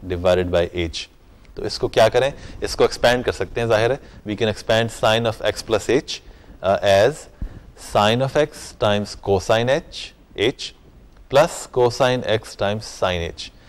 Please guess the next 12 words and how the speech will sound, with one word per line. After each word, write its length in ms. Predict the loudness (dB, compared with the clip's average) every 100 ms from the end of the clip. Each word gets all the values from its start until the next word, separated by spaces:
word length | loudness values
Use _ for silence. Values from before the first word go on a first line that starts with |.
| -20 -8
ये 200 | 2 4
एक 100 | 4
ट्रिग्नोमेट्रिक 480 | 2 2 2 2 2
आइडेंटिटी 420 | 4 2 -2 -4
है, 280 | 0 0 -2 _ -20 -8
अ, 260 | -2 0 0
sine 540 | 0 2 2 0 -2
x 100 | -4
plus 220 | -4 -2 -2
h 180 | -4
की, 200 | -6 -10 -10 -20 -20 -16 -4
अ, 320 | 0 2 2